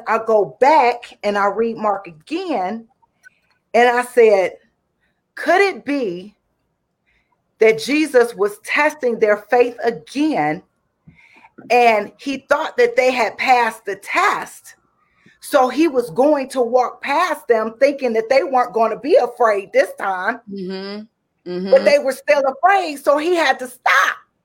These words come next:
Speaker 2: Mm-hmm. Mm-hmm.
Speaker 1: And so he stopped and he said,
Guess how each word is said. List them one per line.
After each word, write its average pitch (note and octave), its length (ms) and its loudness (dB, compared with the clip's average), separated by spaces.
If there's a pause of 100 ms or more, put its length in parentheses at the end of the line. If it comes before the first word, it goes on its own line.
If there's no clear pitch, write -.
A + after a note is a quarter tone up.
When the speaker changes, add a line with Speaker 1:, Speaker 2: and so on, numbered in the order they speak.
(100)
Speaker 2:
Mm-hmm. D#3+ 460 -6 (220)
Mm-hmm. E3+ 460 -6 (100)
Speaker 1:
And D4+ 280 2
so D4+ 280 2
he D#4+ 120 -6
stopped F4 480 -4 (140)
and D#4 180 0
he D#4+ 140 -6
said, D#4 480 2